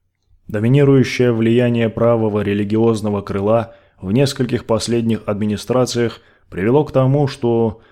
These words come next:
в С Ш А свернули работы по генетике, основанные на исследованиях стволовых клеток, тогда как федеральное правительство в Брюсселе продолжило денежную поддержку биогенетических изысканий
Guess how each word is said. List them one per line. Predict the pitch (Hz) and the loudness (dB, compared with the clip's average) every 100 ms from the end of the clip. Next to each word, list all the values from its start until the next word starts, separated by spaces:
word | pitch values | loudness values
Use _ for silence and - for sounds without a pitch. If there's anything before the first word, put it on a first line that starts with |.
| _ - | _ -12
в | |
С | - | -8
Ш | 107 117 143 | -4 0 0
А | |
свернули | 135 127 123 143 131 | 0 0 2 4 4
работы | 123 120 127 123 | 2 2 0 0
по | 120 | -2
генетике, | 120 131 110 - - - - _ _ _ _ | 2 2 0 -4 -12 -18 -20 _ _ _ _
основанные | 98 95 - 139 135 127 123 120 | -8 -6 0 2 2 2 2 0
на | 113 110 - | 0 -2 -4
исследованиях | 107 - 123 120 117 117 107 | -8 -2 0 0 0 -2 -4
стволовых | - 104 104 110 110 - | -4 -2 0 0 -2 -2
клеток, | 120 127 117 - _ _ _ _ | -2 0 -2 -6 _ _ _ _
тогда | - 101 107 | -6 -2 -2
как | 107 104 | -2 -4
федеральное | - 110 120 117 110 110 | -4 0 2 2 2 -2
правительство | 104 117 123 113 104 - 104 | 0 0 2 0 -4 -6 -8
в | 92 | -4
Брюсселе | 98 95 - 127 123 113 - _ _ | -6 -4 0 2 2 -2 -10 _ _
продолжило | - 101 127 143 135 139 | -4 0 2 2 2 2
денежную | 120 131 127 - 123 | 2 2 2 0 0
поддержку | 120 117 110 120 110 - 117 101 _ _ _ | 0 0 2 0 0 -2 -4 -4 _ _ _
биогенетических | 104 123 139 127 131 127 123 117 110 123 110 120 | -2 2 2 4 2 2 0 -2 -4 -6 -4 -4
изысканий | 110 104 - 110 113 113 101 | -2 -4 -4 -2 0 -2 -4